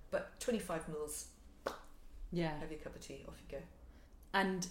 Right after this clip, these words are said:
Speaker 2: it is important with supplementing now.
Speaker 1: Oh, absolutely, because I think, you know, when we're looking at skin health,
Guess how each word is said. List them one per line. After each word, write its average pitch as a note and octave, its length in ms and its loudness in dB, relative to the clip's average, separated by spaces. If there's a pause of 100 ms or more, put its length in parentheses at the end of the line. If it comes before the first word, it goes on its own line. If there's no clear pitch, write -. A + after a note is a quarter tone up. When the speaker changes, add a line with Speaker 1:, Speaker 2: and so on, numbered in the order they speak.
Speaker 2:
it G#3 200 8
is G#3+ 280 6
important F#3 560 2
with E3+ 160 2
supplementing E3 760 0
now. D#3 200 -2 (580)
Speaker 1:
Oh, D#4+ 180 0
absolutely, B3 600 -2
because G3+ 360 4
I A3+ 100 6
think, - 480 -2
you A#3 80 0
know, G#3 200 4
when A#3 180 10
we're C4+ 140 6
looking D#4+ 260 -2
at A#3+ 100 2
skin A3+ 300 2
health, - 560 -4